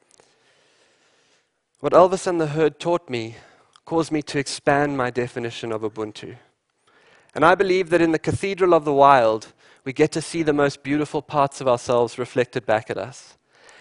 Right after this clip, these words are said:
And it is not only through other people that we get to experience our humanity, but through all the creatures that live on this planet. If Africa has a gift to share,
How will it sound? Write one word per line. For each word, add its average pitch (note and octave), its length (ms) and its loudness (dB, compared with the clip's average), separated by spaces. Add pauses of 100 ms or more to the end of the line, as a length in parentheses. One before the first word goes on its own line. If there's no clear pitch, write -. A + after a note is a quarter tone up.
(200)
And C#3 160 0
it C#3+ 80 2
is C3+ 180 -2
not C#3+ 580 -2 (300)
only C#3+ 540 -2 (260)
through - 220 -10
other C#3+ 200 0
people B2 560 -8 (400)
that B2+ 140 -8
we B2+ 100 -6
get C3+ 260 -2
to C#3+ 120 -6
experience C3 640 -2
our A#2+ 120 2
humanity, A#2 760 -6 (640)
but B2 160 -8
through C3 160 -10
all C#3 300 -2
the C3+ 100 -8
creatures - 720 -10 (380)
that A2+ 140 -8
live A#2 160 0
on A2+ 140 -2
this A2 160 -6
planet. G#2 500 -10 (1120)
If - 140 -6
Africa A#2+ 720 0 (120)
has A#2 180 -4
a B2 60 -8
gift C3+ 280 -2
to C3+ 80 -8
share, A2 460 -4